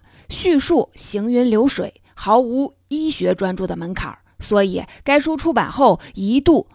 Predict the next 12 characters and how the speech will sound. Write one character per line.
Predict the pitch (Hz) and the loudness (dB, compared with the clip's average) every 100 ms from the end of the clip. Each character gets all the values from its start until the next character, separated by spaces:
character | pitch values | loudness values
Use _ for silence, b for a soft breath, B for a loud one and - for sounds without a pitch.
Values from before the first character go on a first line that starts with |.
| - | 0
洛 | 262 196 | 4 4
阳 | 165 185 | 2 -6
纸 | 196 135 | -8 -2
贵， | 214 190 _ _ _ _ | 2 2 _ _ _ _
今 | 240 240 | 2 4
天 | 233 247 247 - | 6 4 2 0
仍 | 220 233 | 0 4
然 | 269 226 | 4 2
被 | 240 254 247 | 4 4 4
数 | - 330 226 | -2 -2 0
十 | - 190 | -2 0
位 | 247 247 | 4 4